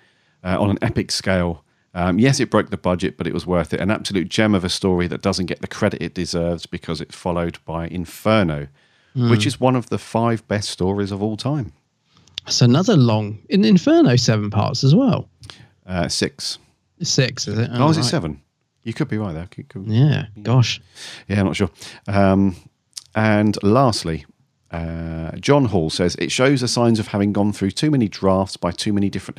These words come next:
Speaker 1: hands. David Whittaker definitely deserved a better swan song than this.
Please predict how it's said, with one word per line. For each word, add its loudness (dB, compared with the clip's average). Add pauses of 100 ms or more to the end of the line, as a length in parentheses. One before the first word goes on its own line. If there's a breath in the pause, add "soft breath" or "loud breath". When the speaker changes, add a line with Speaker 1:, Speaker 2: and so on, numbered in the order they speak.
(140)
Speaker 1:
hands. -6 (500 loud breath)
David 0
Whittaker -4
definitely -4
deserved -4
a -10
better -10
swan -2
song -4
than -6
this. -2